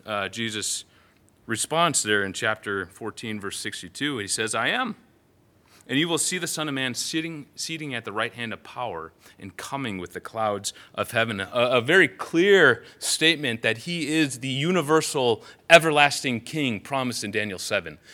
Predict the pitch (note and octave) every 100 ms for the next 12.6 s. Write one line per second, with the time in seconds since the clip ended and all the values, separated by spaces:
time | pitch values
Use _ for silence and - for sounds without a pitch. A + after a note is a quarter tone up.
0 | - D#3 E3+ E3 D3 B2+ E3 C3+ D3 E3
1 | - E3 B2 - _ _ _ _ _ _
2 | _ _ _ _ _ _ _ - E3+ G3+
3 | G3 F3 B2+ B2 A2+ A2 G#2 G2 - G#2
4 | A#2 A#2 D3+ - D3+ D3 D3 A2 A#2 D3
5 | E2+ - _ _ _ _ _ _ _ -
6 | C#3 G2+ - - A2+ A#2+ A#3+ D#3 A#2 G#2
7 | G2+ A2+ - - - B2+ C#3 - C3+ E3
8 | - - G2+ F#2+ F#2+ E2 F#2+ F#2 - G#2+
9 | A#2+ A2+ G#2+ A2 F#2 G#2 B2+ - D#2 F2+
10 | - - - B2+ A#2 D3+ G#3+ D#3 B2+ A#2
11 | G#2+ G2+ - - C3+ - - C3 A#2+ G2+
12 | G#2 F2+ G2+ G2+ - -